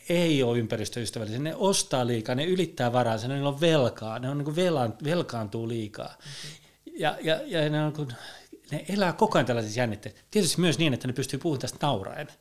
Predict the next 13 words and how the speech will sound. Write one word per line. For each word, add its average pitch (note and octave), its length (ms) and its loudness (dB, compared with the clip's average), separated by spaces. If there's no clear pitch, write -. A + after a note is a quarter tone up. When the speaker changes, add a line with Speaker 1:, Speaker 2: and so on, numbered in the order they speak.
Speaker 1:
jolloin C3+ 200 2
t-, C#3 160 -2
tästä - 180 -2
tulee, C#3 160 2
niinku, C3 240 -2
siis, C#3+ 220 -8
et D3+ 140 -6
ei, E3 140 0
ei C#3+ 200 -4
tää F#3 140 0
ra-, E3 200 2
ei E3 100 -2
tää, D#3 140 -4